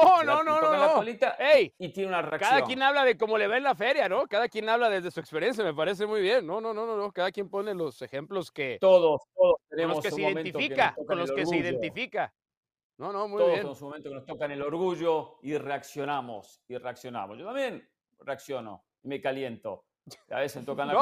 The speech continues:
Speaker 1: colita y, y, y, y, y voy al frente.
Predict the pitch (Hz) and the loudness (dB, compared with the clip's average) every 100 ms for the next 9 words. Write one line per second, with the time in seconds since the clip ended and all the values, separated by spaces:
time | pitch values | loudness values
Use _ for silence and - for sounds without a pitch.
0 | 277 359 233 214 127 143 143 127 117 - | 6 6 4 -2 -6 -8 -8 -10 -14 -16
1 | - _ _ - 143 127 92 123 101 - | -20 _ _ -14 -10 -10 -10 -12 -14 -18
2 | _ 143 160 151 151 143 120 127 127 - | _ -4 0 0 0 -6 -6 -8 -10 -12